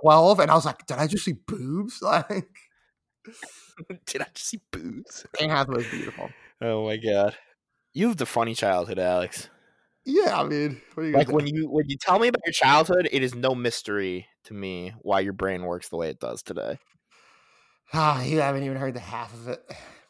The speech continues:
Speaker 1: One time
Speaker 2: I feel
Speaker 1: I
Speaker 2: like I have certainly heard the half of it.
Speaker 1: I don't know if I've told this, but, uh, I had a particular friend, and I used to do
Speaker 2: Oh,
Speaker 1: all the
Speaker 2: God.
Speaker 1: stuff that I wasn't allowed to do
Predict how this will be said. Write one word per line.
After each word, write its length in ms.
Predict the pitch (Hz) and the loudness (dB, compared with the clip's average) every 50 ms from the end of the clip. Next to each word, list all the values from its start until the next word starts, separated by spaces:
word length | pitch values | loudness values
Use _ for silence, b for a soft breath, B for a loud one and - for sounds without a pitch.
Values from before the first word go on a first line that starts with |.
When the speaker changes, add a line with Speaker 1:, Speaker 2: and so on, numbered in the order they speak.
| B B _ _ _ _ _ _ _ _ _ _ _ _ _ _ _ _ _ 294 - - - | B B _ _ _ _ _ _ _ _ _ _ _ _ _ _ _ _ _ -20 -20 -16 -6
Speaker 1:
One 180 | - 247 269 165 | -4 -2 -2 2
time 280 | 156 175 165 160 160 160 | 4 6 6 6 8 8
Speaker 2:
I 100 | 156 151 | 8 8
feel 80 | 160 415 | 8 8
Speaker 1:
I 20 | |
Speaker 2:
like 120 | 403 320 - | 6 6 6
I 160 | 147 143 143 139 | 6 6 6 6
have 180 | 139 139 135 | 4 4 2
certainly 480 | - - - 190 185 185 180 175 165 165 170 | 0 0 2 4 4 4 4 2 0 2 4
heard 340 | 156 147 147 147 143 143 131 - | 6 6 8 8 6 4 4 0
the 100 | 120 113 | 0 0
half 260 | 110 101 92 92 - | 2 2 2 0 -2
of 120 | 95 95 90 | -6 -14 -14
it. 140 | 82 78 - | -12 -2 2
Speaker 1:
I 80 | 175 190 | 4 4
don't 100 | 202 190 | 6 6
know 60 | 185 | 4
if 60 | 165 | 2
I've 120 | 165 147 - | 2 0 0
told 260 | - 147 135 131 123 | 0 -2 -2 -2 -2
this, 200 | 131 123 120 - | -4 -4 -4 -4
but, 180 | - - - 131 | -6 -4 -2 0
uh, 280 | 131 127 - 135 131 - - _ _ _ _ _ _ _ _ _ _ _ _ _ _ _ - - _ _ - | 0 0 0 -2 -4 -6 -10 _ _ _ _ _ _ _ _ _ _ _ _ _ _ _ -20 -20 _ _ -4
I 60 | 139 | -2
had 160 | 131 143 143 | 0 0 -2
a 40 | 139 | -2
particular 420 | - - - 143 131 127 120 135 | -4 -4 -6 -4 -4 -4 -6 -8
friend, 460 | - - - - 135 135 131 - 135 - _ b b b b b b b b b b b b b b _ | -10 -10 -8 -8 -6 -6 -8 -10 -12 -14 _ b b b b b b b b b b b b b b _
and 480 | - 135 131 131 127 123 123 127 120 - - _ _ _ _ _ _ _ _ _ _ | -4 -4 -2 -4 -4 -6 -8 -8 -10 -12 -12 _ _ _ _ _ _ _ _ _ _
I 80 | - 151 | 2 2
used 280 | 156 160 160 - - | 4 2 0 -2 -4
to 60 | - 139 | -6 -8
do 440 | 120 117 117 - - 165 170 151 | -8 -10 -8 -4 0 4 6 8
Speaker 2:
Oh, 40 | 151 | 8
Speaker 1:
all 100 | 143 143 143 | 8 8 6
the 60 | 135 | 6
Speaker 2:
God. 200 | 98 95 92 90 | 4 4 4 4
Speaker 1:
stuff 240 | 101 139 131 - - | 4 2 2 2 0
that 100 | 135 127 | 0 0
I 80 | 123 123 | 0 0
wasn't 340 | 117 127 127 113 135 123 | 0 0 -2 0 -2 -2
allowed 420 | 113 113 107 110 117 120 131 135 131 | -4 -2 0 2 4 4 4 2 0
to 120 | - - 139 | -4 -10 -10
do 400 | 123 - 131 - - - - | -6 -6 -6 -4 -4 -6 -8